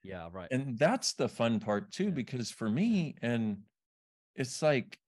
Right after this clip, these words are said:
Speaker 2: I, I get bored really easily. If I'm not, if I'm not changing and getting greater all the time, I'm like,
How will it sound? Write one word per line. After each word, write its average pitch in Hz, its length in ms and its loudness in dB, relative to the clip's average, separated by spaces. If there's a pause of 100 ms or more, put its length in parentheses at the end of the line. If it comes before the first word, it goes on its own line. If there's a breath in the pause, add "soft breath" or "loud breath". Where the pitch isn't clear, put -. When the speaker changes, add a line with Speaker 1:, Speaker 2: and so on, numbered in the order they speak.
(160)
Speaker 2:
I, 123 240 -2
I 160 140 -2
get 147 260 2
bored 123 320 4
really 113 320 2
easily. 95 380 -4
If 87 120 -10
I'm 151 160 2
not, 202 340 2
if - 160 -8
I'm 214 120 2
not 247 220 -2
changing 127 480 0
and 98 100 -2
getting 104 240 -2
greater 107 340 0
all 98 100 0
the 92 100 -6
time, 95 320 -4
I'm 98 100 -2
like, 107 220 -4